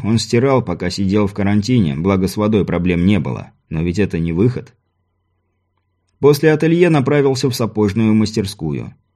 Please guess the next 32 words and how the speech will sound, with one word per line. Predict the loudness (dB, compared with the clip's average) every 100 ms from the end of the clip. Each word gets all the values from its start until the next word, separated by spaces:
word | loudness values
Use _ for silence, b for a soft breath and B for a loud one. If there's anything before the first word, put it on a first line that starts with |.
| _ _ _
Все-таки | 0 0 2 4
не | 4
привык | 4 4 4 2
он | 0 -2
постоянно | -4 -2 0 2 2 2
расхаживать | 0 -2 -4 -2 -2 -2
в | -6
сапогах. | -6 -4 -2 -4 -8 -20 _ _ _ _ _
В | -2
городе | 4 4 4 2
можно | 0 2 2
и |
расслабиться, | 2 -2 -2 -2 0 -2 -6 -12 -10
надеть | -4 -2 0 -2
что-нибудь | -6 -8 0 2 2 0 -2
полегче. | 0 0 -2 -6 -18 -18 _ _ _ _ _ _
Опять | -2 2 4
же, | 2
портянки | 0 -4 0 0 0 0
и | 0
сапоги | -2 -2 0 0
порядком | 0 2 2 0 0 -2 -2
осточертели, | -4 -4 -4 -6 -2 -2 -2 -10 _
так | -10 -8
что | -4 -4
туфли | -2 -4 -2 0 2
не | 2
помешают, | 0 0 0 -2 -4 -4 -4 -8 _ -10
да | -4
и | -4
тапочки | -2 -4 -6 -10 -10
тоже. | -6 -6 -8 -12